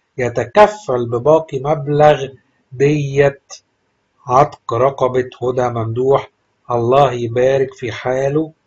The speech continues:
وماله وذريته." بينما قال أحد أقاربها:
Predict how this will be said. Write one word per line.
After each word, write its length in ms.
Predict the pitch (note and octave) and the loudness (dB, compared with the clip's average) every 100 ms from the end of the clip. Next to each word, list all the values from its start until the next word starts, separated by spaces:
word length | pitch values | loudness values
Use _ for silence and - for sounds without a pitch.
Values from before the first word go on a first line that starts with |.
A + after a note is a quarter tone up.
| - | -6
وماله 760 | A#2 G#2+ A#2 B2+ C3 C3+ D3 C#3+ _ _ | -4 -4 -4 -4 -2 0 -2 -4 _ _
وذريته." 920 | B2+ A#2 G#2+ B2 A#2+ B2+ B2 A2+ G2+ - _ _ _ _ _ _ _ _ _ _ _ _ _ _ _ _ _ _ _ _ _ _ | -6 -4 -2 -2 -2 -2 -2 -2 -6 -10 _ _ _ _ _ _ _ _ _ _ _ _ _ _ _ _ _ _ _ _ _ _
بينما 440 | B2+ A#2 A#2 C3+ C3 | -6 -4 0 0 0
قال 300 | - C#3 C#3+ | 2 2 2
أحد 400 | B2+ C#3 C3 A2+ | 2 0 -4 -4
أقاربها: 760 | A2+ - A#2 C3+ C#3+ D#3 E3 | -8 -4 -2 0 0 0 0